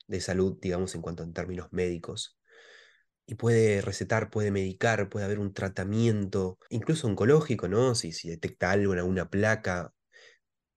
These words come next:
y, y con el tiempo ver si ese tratamiento trajo buenos resultados o no. Hablo de resultados medibles, visibles en una placa, en un resultado, en un análisis de sangre. Nosotros no, nosotros, los psicólogos, trabajamos con aquello que no se ve,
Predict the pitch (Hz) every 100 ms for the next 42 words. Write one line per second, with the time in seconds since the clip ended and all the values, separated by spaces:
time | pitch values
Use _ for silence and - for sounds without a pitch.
0 | - 104 104 - 101 101 95 123 120 110
1 | 127 131 117 117 - 101 98 104 110 101
2 | 104 - 110 101 104 104 95 107 107 -
3 | 98 110 104 - _ _ - 107 110 113
4 | 113 98 117 113 110 123 120 101 92 -
5 | - - 101 - 113 110 - 104 110 107
6 | 98 110 110 101 101 98 98 101 95 104
7 | 104 98 98 98 98 101 92 95 117 104
8 | 101 95 - _ - - - _ _ _
9 | _ _ _ - 98 113 110 110 110 131
10 | 113 - _ 104 98 101 110 107 - _
11 | _ _ _ - 101 - 104 107 104 101
12 | - _ _ _ _ _ - 101 95 -
13 | 107 104 - 101 98 110 - 110 104 101
14 | - 101 120